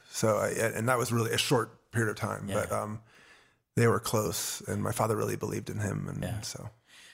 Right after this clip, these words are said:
Speaker 2: It's interesting. A lot of people don't wanna do exactly what their parents did.
Speaker 1: <laughs>
Speaker 2: And in fact, I think there was some of, you admired your father, clearly,
Speaker 1: Yeah.
Speaker 2: but you did
Speaker 1: Yeah.
Speaker 2: not wanna do the exact same thing. So it's, it's kind of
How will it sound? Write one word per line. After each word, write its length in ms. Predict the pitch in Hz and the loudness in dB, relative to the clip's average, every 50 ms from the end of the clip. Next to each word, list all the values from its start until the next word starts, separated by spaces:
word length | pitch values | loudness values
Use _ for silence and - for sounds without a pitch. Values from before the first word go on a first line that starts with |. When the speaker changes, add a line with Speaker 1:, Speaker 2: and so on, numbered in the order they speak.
| - _ - | -8 _ -2
Speaker 2:
It's 120 | 120 - | 0 2
interesting. 440 | 151 139 - 127 117 - - 110 107 | 2 2 2 0 0 0 0 0 2
A 40 | 101 | 2
lot 220 | 104 107 107 110 | 4 4 4 4
of 180 | 110 104 - - | 2 0 -2 -2
people 680 | - 107 98 - 107 104 104 101 98 95 95 104 - _ _ _ _ _ _ _ - | -2 -2 -2 0 0 0 0 2 0 0 0 -2 -4 _ _ _ _ _ _ _ 2
don't 300 | 120 110 107 113 110 - | 4 4 4 2 0 -2
wanna 480 | 110 104 101 98 95 95 92 92 92 | 0 0 2 2 2 0 0 -2 -2
do 220 | 90 - 107 95 95 | -2 -2 0 0 0
exactly 460 | 92 - - 98 92 92 - 98 92 | 0 0 0 0 0 0 -2 -4 -4
what 160 | 90 92 - | -4 -4 -4
their 100 | 98 90 | -6 -6
parents 460 | - - 95 90 90 90 85 - - | -4 -4 -4 -2 -2 -2 -2 -2 -2
did. 340 | - 92 87 90 90 85 92 - - - 117 | -2 -4 -4 -4 -6 -6 -6 -4 -2 0 0
Speaker 1:
<laughs> 160 | 110 - - | 0 0 2
Speaker 2:
And 440 | 113 107 101 101 98 95 98 98 - | 2 4 4 4 2 2 2 0 0
in 140 | - 101 98 | 0 -2 0
fact, 400 | - - 110 104 101 101 - - | 0 2 2 2 2 2 -2 -4
I 60 | 98 | -6
think 320 | 95 - - 127 120 - - | -2 2 2 2 2 2 0
there 120 | 113 101 | 0 0
was 160 | 101 98 90 | 2 0 0
some 320 | - - - - 131 135 147 | 0 0 2 2 2 4 2
of, 120 | 139 110 | 2 2
you 180 | 110 104 101 98 | 0 0 0 0
admired 400 | 92 101 104 110 139 160 156 110 | 2 4 6 6 8 6 6 2
your 80 | 104 | -2
father, 260 | - - 107 104 107 107 | -2 -2 0 0 0 0
clearly, 540 | - - 113 123 131 113 101 98 98 98 - | 2 2 4 4 4 4 2 2 -2 -2 -2
Speaker 1:
Yeah. 220 | 127 120 117 110 98 - | 0 0 0 0 0 4
Speaker 2:
but 340 | 113 107 104 101 101 - - | 6 6 6 6 2 0 0
you 140 | 101 107 | 0 2
did 140 | 101 113 113 | 4 4 6
Speaker 1:
Yeah. 60 | 110 | 6
Speaker 2:
not 220 | 110 107 107 104 104 | 6 6 4 4 4
wanna 220 | 104 101 101 95 | 2 2 2 2
do 180 | 92 101 98 98 | 0 0 0 0
the 100 | 95 95 | 0 0
exact 340 | 92 98 104 95 92 - - | 0 0 0 0 0 0 0
same 200 | - 98 92 90 | 0 0 0 0
thing. 220 | - 110 98 90 | 0 0 0 2
So 200 | - - 104 95 | 2 2 2 2
it's, 140 | 104 101 101 | 2 0 0
it's 180 | - 107 - - | 0 0 -2 0
kind 260 | - - 139 151 151 | 2 2 4 4 4
of 180 | 131 113 107 | 4 2 0